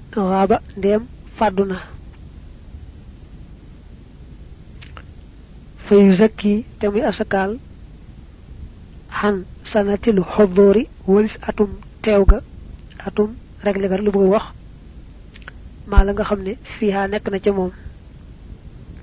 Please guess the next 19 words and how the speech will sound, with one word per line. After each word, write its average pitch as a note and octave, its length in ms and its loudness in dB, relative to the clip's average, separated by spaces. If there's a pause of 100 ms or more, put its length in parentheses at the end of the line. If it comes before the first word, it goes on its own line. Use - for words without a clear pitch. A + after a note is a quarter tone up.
(1160)
Su - 160 0
fekkee G#3+ 360 2
ne G3+ 80 -2
kam A3 220 0
joxoon G3+ 340 2
capital F#3+ 460 -2
ba G3 120 -2 (760)
bokkuñu A3 340 4
fuñ G3 200 -2
nekk, G3 220 -4 (720)
te G#3 160 2
it A3 80 0 (1200)
xamut G#3+ 380 0
nu G3+ 220 -4 (1800)
loola G#3 320 6
demee, G3 300 -2 (2250)
am G#3 160 0
na A3 80 2
ca A3 100 -2